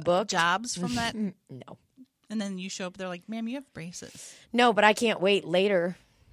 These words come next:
Speaker 1: to, uh, when I do make it, when I hit the big time,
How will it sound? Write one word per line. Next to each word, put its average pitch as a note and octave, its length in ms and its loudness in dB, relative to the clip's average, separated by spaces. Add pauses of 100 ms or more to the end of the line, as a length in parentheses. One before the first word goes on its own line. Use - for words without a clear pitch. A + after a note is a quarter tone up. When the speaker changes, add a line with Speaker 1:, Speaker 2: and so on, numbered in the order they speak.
(160)
Speaker 1:
to, D#3+ 540 0
uh, C#3 360 0
when E3+ 180 -4
I D#3+ 100 -2
do E3 160 -2
make F3 220 2
it, D3+ 280 0
when E3+ 140 -2
I D#3+ 80 -2
hit D#3 180 -6
the F3 80 -8
big C#3+ 220 -6
time, D#3 340 -4